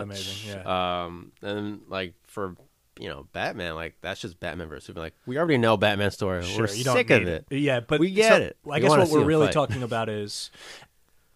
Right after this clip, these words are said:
Speaker 2: you know, and the funny thing that I'm gonna keep referring back to is, <clears throat> would this movie have even existed?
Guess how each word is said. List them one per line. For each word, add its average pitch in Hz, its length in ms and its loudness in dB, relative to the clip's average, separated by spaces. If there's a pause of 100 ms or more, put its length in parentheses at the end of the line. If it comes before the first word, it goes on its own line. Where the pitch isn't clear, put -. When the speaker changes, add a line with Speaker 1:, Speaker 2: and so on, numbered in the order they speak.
(200)
Speaker 2:
you 165 120 -2
know, 196 160 4
and 180 160 4
the 180 60 4
funny 226 260 4
thing 208 180 0
that 170 100 4
I'm 151 80 2
gonna 156 140 0
keep 156 200 -6
referring 143 380 -2
back 175 240 0
to 139 180 0
is, 123 240 -4 (260)
<clears throat> - 40 0 (1700)
would 208 220 6
this 233 180 2
movie 202 300 2
have 151 160 2
even 151 240 2
existed? 117 680 -4